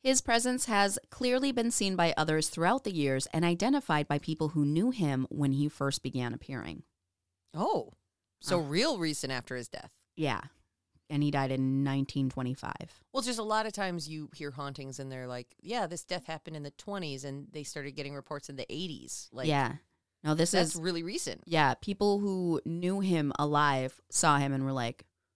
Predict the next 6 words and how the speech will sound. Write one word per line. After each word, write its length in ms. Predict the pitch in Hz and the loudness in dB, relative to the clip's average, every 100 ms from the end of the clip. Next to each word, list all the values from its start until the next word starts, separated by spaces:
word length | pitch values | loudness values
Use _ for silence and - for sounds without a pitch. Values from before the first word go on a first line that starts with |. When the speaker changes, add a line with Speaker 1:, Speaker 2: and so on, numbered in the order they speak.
| _ _ _ _ | _ _ _ _
Speaker 2:
Fuck. 300 | - - - - | -12 -12 -12 -4
Speaker 1:
"Oh, 120 | 254 | 0
shit. 360 | - 415 - - _ - - | 2 2 0 -4 _ -20 -6
Speaker 2:
<laughs> 500 | - - 311 - - | -4 -2 -4 -4 -2
Speaker 1:
Judge 240 | 285 320 370 | 2 2 4
Bennett. 460 | 453 403 139 - | 4 6 2 -2